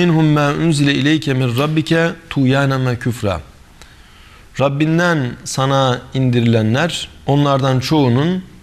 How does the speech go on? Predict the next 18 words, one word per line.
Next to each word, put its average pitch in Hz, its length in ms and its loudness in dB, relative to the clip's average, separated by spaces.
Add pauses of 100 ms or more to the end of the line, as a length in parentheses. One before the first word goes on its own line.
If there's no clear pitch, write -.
tuğyanını 139 680 2
ve 117 100 0
küfrünü 143 580 -2 (280)
artıracak. 104 640 -2 (1160)
Yağmur 139 360 0 (260)
rahmettir 123 800 -2 (440)
ama 127 280 0
çürümeye 127 500 0
meyletmiş 127 580 0
olan 113 200 0
maddelerin 110 560 0
üzerine 104 420 -4
yağmur 113 360 0
yağdığında 110 680 -2 (280)
onların 123 360 0
çürümelerini 110 800 -2 (260)
artırır. 113 580 -4 (760)
Çevresindeki 135 960 0